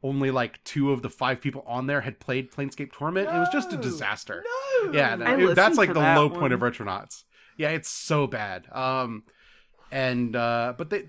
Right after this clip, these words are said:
Speaker 1: I feel like they've gotten better. Like, they're going back and doing, like,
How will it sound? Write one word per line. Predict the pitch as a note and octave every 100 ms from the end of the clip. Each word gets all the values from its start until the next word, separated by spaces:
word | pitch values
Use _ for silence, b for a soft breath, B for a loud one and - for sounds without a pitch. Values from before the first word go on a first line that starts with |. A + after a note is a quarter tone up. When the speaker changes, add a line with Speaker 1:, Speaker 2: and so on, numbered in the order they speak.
| -
Speaker 1:
I |
feel | D3 -
like | E3 D#3+
they've | C#3+
gotten | B2+ A2
better. | G#2 G2 F#2+ -
Like, | D3 D3 b b
they're | D#3+
going | C3+ F3 F3+
back | D#3 D3+
and | D3 B2+
doing, | C3+ B2+
like, | A#2+ A2+ -